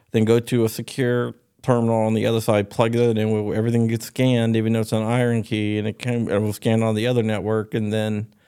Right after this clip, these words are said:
you would do it that way. But the, the, the networks didn't talk, so there's no way that it would get cross-pollinated.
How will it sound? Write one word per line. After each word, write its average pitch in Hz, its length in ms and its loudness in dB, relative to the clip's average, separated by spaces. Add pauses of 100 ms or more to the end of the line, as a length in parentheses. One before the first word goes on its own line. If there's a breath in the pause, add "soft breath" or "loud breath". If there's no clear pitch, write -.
(340 soft breath)
you 110 100 -2
would 104 120 2
do 110 140 4
it 95 120 0
that 120 220 2
way. 95 440 -4
But 110 340 -2
the, - 140 -6
the, 110 240 -4
the 107 160 -6
networks 117 500 -2
didn't 110 300 -2
talk, - 460 -2 (180)
so 107 180 0
there's 104 240 -4
no 110 640 2
way 107 460 0 (360)
that 104 120 0
it 90 80 -2
would 98 100 -6
get 92 160 -8
cross-pollinated. 101 960 -4